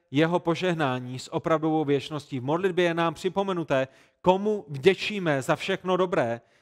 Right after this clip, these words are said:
co v našem životě máme. A tak modlitba, stejně jako všechno ostatní v našem životě, je v první řadě k Boží slávě a v druhé řadě pro naše dobro. A tak modlitbou oslavujeme Boha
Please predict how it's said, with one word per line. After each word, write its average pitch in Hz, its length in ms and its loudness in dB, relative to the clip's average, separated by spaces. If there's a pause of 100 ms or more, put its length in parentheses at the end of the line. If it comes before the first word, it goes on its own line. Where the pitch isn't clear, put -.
(200)
co 160 160 0
v 143 60 -4
našem 160 600 -2
životě 131 460 -6
máme. 113 380 -6 (640)
A 127 60 -6
tak 139 140 0
modlitba, 165 420 0
stejně 175 240 -2
jako 170 200 -2
všechno 170 300 -4
ostatní 180 340 -4
v 165 40 -4
našem 165 280 -2
životě, 165 320 -2
je 165 100 2
v - 40 -8
první 170 280 -2
řadě 170 300 0 (300)
k 135 60 -6
Boží 180 400 2
slávě 160 680 0 (380)
a 127 80 -6
v 110 40 -8
druhé 165 380 4
řadě 160 420 0 (240)
pro 151 220 4
naše 160 380 -2
dobro. 139 320 -2 (300)
A 123 60 -16
tak 131 120 0
modlitbou 170 460 2
oslavujeme 196 600 0
Boha 196 360 0